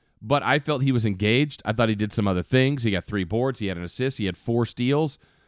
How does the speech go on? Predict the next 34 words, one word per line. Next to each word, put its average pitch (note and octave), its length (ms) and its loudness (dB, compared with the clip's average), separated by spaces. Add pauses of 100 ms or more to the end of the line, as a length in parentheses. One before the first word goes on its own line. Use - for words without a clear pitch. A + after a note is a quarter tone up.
(140)
while C3 600 2 (100)
the A#2 140 -2
game B2 240 2
was A2 100 2
still, A#2 520 2
you B2 100 2
know, F#2+ 240 0 (140)
somewhat C3+ 600 2 (380)
undecided. F2 720 0 (400)
And G#2+ 100 -2
I A#2+ 60 2
just B2+ 160 -6
felt C#3+ 120 2
like A#2 180 -4
he D3 180 -2
was D#3+ 160 0
the C3+ 80 4
one C3 180 0
that A2 80 -6
was G#2 100 -4
doing B2+ 400 0
other A2+ 240 0
things, F#2+ 240 -2
trying C3+ 300 -2
to C#3+ 60 -2
make B2+ 180 0
an A2+ 80 0
imprint A2 380 -2
and F#2+ 120 -2
an G#2 80 -2
impact A2 400 0
on F2+ 80 -4
the F#2 60 -2
game. F2+ 320 -2